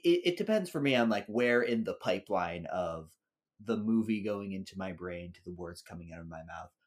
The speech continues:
like, where I intellectualize it. Do I intellectualize it in the process of viewing the thing or in the process of conveying what I felt about that thing? And I'm, I'm kinda more in favor of the,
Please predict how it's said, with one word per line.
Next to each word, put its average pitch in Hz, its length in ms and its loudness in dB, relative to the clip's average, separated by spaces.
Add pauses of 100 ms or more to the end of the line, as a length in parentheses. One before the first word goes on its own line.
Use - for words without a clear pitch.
like, 110 160 -6
where 135 320 6
I 104 160 4
intellectualize - 1040 -8
it. - 80 -14 (300)
Do 110 80 0
I 107 80 2
intellectualize 95 1000 -4
it 78 160 -8
in 98 120 -10
the - 80 -14
process 82 800 -4
of 82 360 -8 (240)
viewing 120 420 2
the 156 100 0
thing 190 360 0
or 98 600 0
in 101 140 -8
the 95 80 -8
process 90 580 0
of 85 220 -4
conveying 139 600 4
what 120 140 4
I 127 100 4
felt - 300 -2
about 87 280 -6
that - 200 -10
thing? 80 240 -12
And 117 100 -4
I'm, 147 220 -2 (300)
I'm - 140 -2
kinda 208 320 6
more 143 260 6
in 120 140 4
favor 101 340 2
of 92 120 -4
the, 90 160 -4